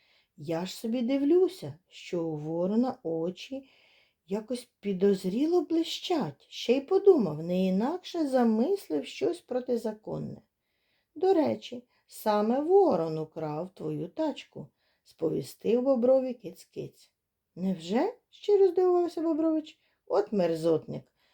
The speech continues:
А я його задурно возю. Він казав, що це в борг". "Ось тепер змусь його той борг відпрацювати", — порадив Киць-Киць. "Та ні, я придумаю щось ліпше".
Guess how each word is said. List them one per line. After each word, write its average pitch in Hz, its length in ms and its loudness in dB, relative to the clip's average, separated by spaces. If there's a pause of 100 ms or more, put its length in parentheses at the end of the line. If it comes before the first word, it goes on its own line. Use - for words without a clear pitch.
(380)
А 180 160 -4
я 208 360 -4
його 156 480 -6 (680)
задурно 226 680 2
возю. 151 480 -4 (500)
Він 214 320 4
казав, 208 460 0
що - 180 -6
це 208 200 -4
в 196 120 0
борг". 170 580 -2 (540)
"Ось 440 280 2
тепер 330 580 -2
змусь 285 460 2
його 294 180 2
той 262 200 0
борг 185 360 0
відпрацювати", — 262 800 -4 (180)
порадив 147 380 -10 (120)
Киць-Киць. - 520 -18 (580)
"Та 427 160 -2
ні, 208 420 0
я - 140 -4
придумаю 156 600 -6
щось - 320 -16
ліпше". - 400 -16